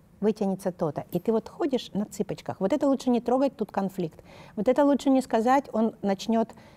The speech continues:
нервничать. Вот это лучше не трогать, он мне начнет рассказывать, как я неправильно поступила». И чем больше таких минных, э, заложено проблем,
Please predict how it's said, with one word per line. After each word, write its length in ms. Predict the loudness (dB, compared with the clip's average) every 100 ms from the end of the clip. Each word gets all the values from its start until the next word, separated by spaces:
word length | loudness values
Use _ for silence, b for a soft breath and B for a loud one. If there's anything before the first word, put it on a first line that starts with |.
| B
нервничать. 500 | 2 2 0 -4 0
Вот 180 | 0 2
это 140 | 2
лучше 240 | 2 2 2
не 120 | 2
трогать, 320 | 4 4 4
он 80 | 2
мне 120 | 2
начнет 340 | 0 0 0 0
рассказывать, 420 | 0 0 0 0
как 160 | 0 0
я 60 |
неправильно 380 | 0 0 0 -2
поступила». 500 | -6 -8 -6 -4 -4 -2
И 80 | -4
чем 340 | 0 2 4
больше 520 | 4 4 2 -2 -8 -10 B B -6
таких 360 | -2 0 0 2
минных, 680 | 4 4 4 2 0 -4 -20 b b b b b b -20 _ 0
э, 340 | 2 4 4 0 -4 -2
заложено 680 | 4 6 8 6 4 2
проблем, 520 | 4 4 6 6 4